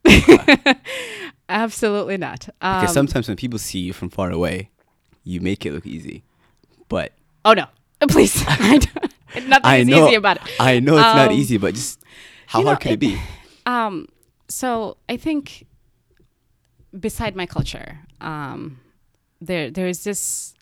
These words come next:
Speaker 2: understanding of what a woman is supposed to be, right? Um, as a woman, you are supposed to be soft-spoken. You are supposed to be, um,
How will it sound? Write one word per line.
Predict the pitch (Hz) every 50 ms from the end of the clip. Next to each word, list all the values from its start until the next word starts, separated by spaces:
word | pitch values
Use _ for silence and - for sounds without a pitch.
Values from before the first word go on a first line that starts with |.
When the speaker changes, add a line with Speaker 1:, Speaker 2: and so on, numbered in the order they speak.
| -
Speaker 2:
understanding | 175 170 165 165 - - - 180 160 156 147 151 143 139
of | - 143 131
what | 151 151 147
a | 147
woman | 147 151 151 147 139 135
is | 131 -
supposed | - - - - - -
to | - -
be, | - - _ _ _ _ _ _ _ _ -
right? | 139 135 143 - - _ _ _ _ _ _ _ _ _ _ _ _ _ -
Um, | - 156 147 143 139 135 139 117 110 - - _ _ _ -
as | 147 151 139 156
a | 151
woman, | 160 220 262 262 247 240 233 226 226 - - - _ -
you | 175 170 165 151
are | - 147 156
supposed | - - - - 156 143 - - -
to | - 143
be | 143 139 135
soft-spoken. | - - - 131 - - - - - - 175 175 - 233 285 330 330 330 - _ _
You | 156 156 147 -
are | 143 135 135
supposed | - - 147 - - 139 131 - -
to | - 143
be, | 151 143 139 135 - 127 - - - _ _ _ _ _ _ _ _ _ _ _ _ _ _ _ -
um, | 156 147 139 135 131 - - - 147 135